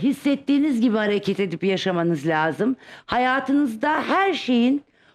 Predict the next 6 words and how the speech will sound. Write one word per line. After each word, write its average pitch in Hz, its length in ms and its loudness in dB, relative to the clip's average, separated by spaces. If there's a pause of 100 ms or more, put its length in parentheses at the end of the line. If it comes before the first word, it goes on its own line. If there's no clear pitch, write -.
(120)
olmasını 277 640 0
istediğiniz 294 840 0
gibi 208 180 2
olması 226 680 0
ve 190 140 2
ilerlemesi 208 960 0